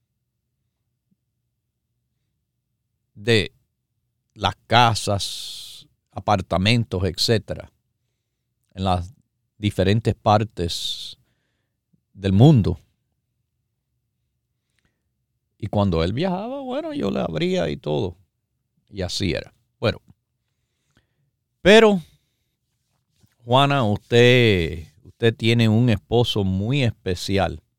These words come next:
Y de verdad, muy querido. Una persona de verdad, le puedo decir. Y que fue algo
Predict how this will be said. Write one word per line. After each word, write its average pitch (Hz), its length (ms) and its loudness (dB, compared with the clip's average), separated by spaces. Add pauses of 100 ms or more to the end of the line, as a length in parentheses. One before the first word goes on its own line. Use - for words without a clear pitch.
(1200)
Y 82 1000 -2 (1000)
de 104 140 -8
verdad, 98 520 2 (1080)
muy 117 240 -4
querido. 92 480 -4 (3000)
Una 117 220 0
persona 110 440 0
de 87 120 0
verdad, 78 420 -8 (1800)
le 87 120 -20
puedo 90 360 -4
decir. - 400 -10 (920)
Y 113 40 -6
que 147 280 -2
fue 160 360 -8
algo 123 560 2